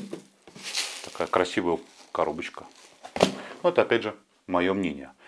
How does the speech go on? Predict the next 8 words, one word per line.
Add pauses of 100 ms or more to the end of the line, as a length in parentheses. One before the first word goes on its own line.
(300)
Но
из
минусов,
друзья, (640)
это
всё-таки
его
цена.